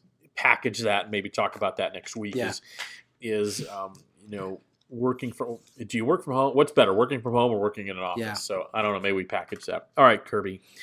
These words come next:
Speaker 1: The ho-, we are, we are in the holiday season.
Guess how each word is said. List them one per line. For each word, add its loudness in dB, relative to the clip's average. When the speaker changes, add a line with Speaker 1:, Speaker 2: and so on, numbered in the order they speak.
Speaker 1:
The 4
ho-, 2
we 6
are, 10
we 4
are 8
in 0
the 0
holiday 6
season. -2